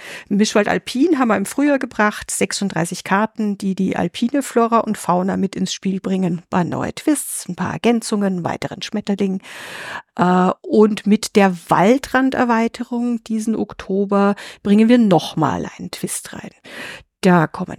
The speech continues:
erneut sechsunddreißig Karten ins Spiel, auch die in einer kleinen Schachtel. Auch diese Schachtel und die Produktion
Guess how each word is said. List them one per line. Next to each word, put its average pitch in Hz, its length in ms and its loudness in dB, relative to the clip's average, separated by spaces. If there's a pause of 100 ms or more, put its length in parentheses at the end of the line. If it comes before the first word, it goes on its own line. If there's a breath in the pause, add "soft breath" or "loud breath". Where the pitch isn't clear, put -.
(100)
erneut 247 460 2
sechsunddreißig 240 600 0
Karten 202 400 -2
ins 190 240 -4
Spiel, 190 360 -2
auch - 200 -2
die 202 280 2
in 165 120 -2
einer 127 160 -4
kleinen - 340 -12
Schachtel. 214 540 -4 (560 loud breath)
Auch 180 300 4
diese 254 420 4
Schachtel - 460 -2
und 202 80 -14
die 196 60 -6
Produktion 180 920 -2